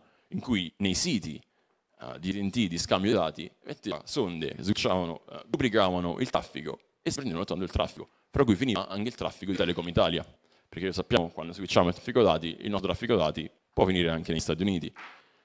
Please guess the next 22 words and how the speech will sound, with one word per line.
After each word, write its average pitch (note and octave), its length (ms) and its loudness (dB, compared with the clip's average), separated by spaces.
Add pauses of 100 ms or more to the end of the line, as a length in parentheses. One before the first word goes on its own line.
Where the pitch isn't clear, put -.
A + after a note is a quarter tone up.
(480)
Quindi B2 280 2
in D#3+ 60 0
Italia G2+ 400 4
com'è C3+ 220 0
questa G#2+ 200 0
situazione? G2+ 500 2
Queste B2+ 240 2
sonde, G2+ 540 4
eh, - 20 -14
come G2+ 600 -2 (1080)
vengono G#2+ 140 2
utilizzate? F2 600 2 (720)
Quanto? F2+ 600 0 (760)
In G2+ 120 -4
quali G#2 180 4
casi? F2 340 0 (1700)
Gli C3+ 140 -6
imsi F3 260 -2
catcher, F2+ 540 0
eh, G2+ 340 -2 (320)
in D#3+ 120 0
Italia, B2+ 580 2